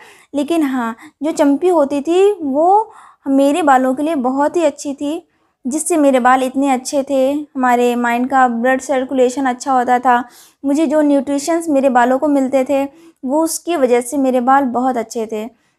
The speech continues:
दोस्तों, जैसे मैं बड़ी होती गई, समय चलता गया, उसी तरीके से चंपी होना भी बंद हो गई। तो बालों की हालत ऐसी होने लगी जैसे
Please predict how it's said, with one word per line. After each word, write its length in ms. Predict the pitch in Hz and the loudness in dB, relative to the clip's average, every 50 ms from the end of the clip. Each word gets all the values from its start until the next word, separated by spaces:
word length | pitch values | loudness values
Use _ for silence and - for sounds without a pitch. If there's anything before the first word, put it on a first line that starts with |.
| _ _ - | _ _ -6
दोस्तों, 300 | - 285 285 285 320 320 | -6 -6 -4 -2 -2 0
जैसे 300 | 254 285 262 269 - 330 | 2 2 2 2 0 -2
मैं 180 | 320 320 311 262 | -2 -2 0 0
बड़ी 160 | 269 262 294 | 0 0 2
होती 320 | 302 294 277 285 - 285 269 | 0 0 -2 -2 -4 -4 0
गई, 260 | 269 269 269 269 285 | 0 2 2 0 -2
समय 340 | 277 - - 285 285 294 294 | -4 -6 -6 -4 -2 -2 -2
चलता 420 | 294 294 262 254 254 285 277 269 | -2 -2 -2 -2 2 2 2 4
गया, 340 | 269 262 254 254 254 262 269 - - - - - - _ | 4 4 2 2 2 0 -2 -8 -14 -20 -20 -20 -14 _
उसी 240 | 285 285 - 370 330 | -8 -4 -4 -4 -4
तरीके 300 | 311 254 277 262 277 285 | -2 -4 -2 -2 -2 -4
से 160 | 277 359 427 554 554 - - | -2 -2 -2 -2 -2 -4 -4
चंपी 260 | 311 262 262 247 277 | -2 -2 0 0 0
होना 280 | 285 277 262 254 254 262 | 0 2 2 2 2 0
भी 120 | 277 370 403 | 0 0 0
बंद 280 | 311 233 220 214 214 | 0 0 0 0 -2
हो 100 | 220 214 214 | -2 -2 -2
गई। 220 | 220 214 214 220 247 247 - _ _ _ _ _ _ _ _ _ _ | -2 -2 -4 -6 -8 -12 -16 _ _ _ _ _ _ _ _ _ _
तो 220 | 285 285 302 311 302 | 2 4 4 4 2
बालों 360 | 254 240 233 233 240 262 262 | 2 2 2 4 2 2 0
की 140 | 262 302 302 | 0 -2 -4
हालत 360 | 277 269 247 247 269 269 277 | 0 0 2 2 0 0 0
ऐसी 260 | 262 247 247 247 302 | 0 -2 -2 -2 -2
होने 280 | 311 294 269 254 254 247 | 0 0 0 0 0 0
लगी 420 | 247 247 247 240 254 262 277 262 | 0 0 0 0 -2 -2 -4 -2
जैसे 400 | 240 247 233 247 247 - 294 294 | -2 -2 -2 -2 -2 -2 -2 -2